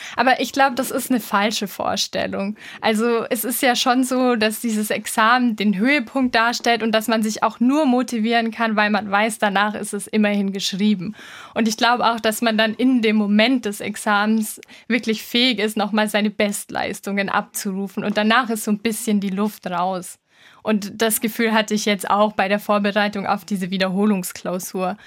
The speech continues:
Und dann kommt auch irgendwie noch die Angst dazu, „Ja, alle anderen haben ja jetzt mehr Zeit, können sich besser vorbereiten. Im Vergleich dazu könnte ich ja vielleicht unvorbereitet wirken.“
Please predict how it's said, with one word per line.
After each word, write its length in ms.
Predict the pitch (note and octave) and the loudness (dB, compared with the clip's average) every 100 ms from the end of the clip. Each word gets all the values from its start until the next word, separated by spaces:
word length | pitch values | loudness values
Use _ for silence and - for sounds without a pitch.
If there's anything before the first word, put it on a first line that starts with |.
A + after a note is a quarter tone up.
| - - - | -20 -12 -2
Und 180 | G#3+ | 0
dann 260 | G#3 G#3 A#3+ | 2 2 0
kommt 340 | A3 A3+ G#3 | 2 0 2
auch 160 | G3+ G3+ | -2 0
irgendwie 320 | G#3+ A3 G#3+ | 0 2 2
noch 180 | G#3 G3+ | 2 0
die 220 | - - | -4 -2
Angst 340 | G#3+ A#3 A#3+ A3+ | 0 0 0 0
dazu, 500 | G#3 - A3+ A3 A3 - - - - _ | 0 -2 -2 -2 -2 -8 -20 -20 -20 _
„Ja, 300 | G3+ G3+ G3 | 0 2 2
alle 280 | G#3 G#3 - | 2 2 2
anderen 420 | A3+ A3+ A3 G#3 | 2 2 2 2
haben 220 | G3+ G3+ | 0 0
ja 120 | F#3+ | -2
jetzt 340 | F#3+ F3+ - G3+ | -2 -6 -4 0
mehr 340 | G#3 A3+ A3+ | 2 2 0
Zeit, 640 | - A3 G#3 G#3+ G#3+ G#3+ - - _ | -4 -2 0 0 0 -4 -14 -20 _
können 220 | - G3+ | -4 -2
sich 160 | F#3+ - | -2 0
besser 340 | A3 G#3+ G#3+ | 0 0 -4
vorbereiten. 840 | G3 G#3 G3+ G#3 G3 G3 G3+ G#3 F3 | -2 -2 0 0 0 0 -2 -4 -2
Im 140 | G3+ | -2
Vergleich 480 | G3+ G3 G3 G3+ - | -2 -2 -2 -2 0
dazu 340 | G3+ G3+ G#3+ | -2 0 -4
könnte 360 | - A#3 A3 A3 | -2 2 2 0
ich 160 | G#3 | -2
ja 120 | G#3 G3 | -2 -2
vielleicht 500 | G3+ F#3 G3+ G#3 - | -2 0 0 -2 0
unvorbereitet 1000 | G#3 G3 - - F3+ F3+ F3+ F#3 F3+ | 0 0 -4 -6 -4 -2 -2 -4 -8
wirken.“ 540 | F#3 G3 F#3 - A#3+ | -4 -2 -2 -8 -14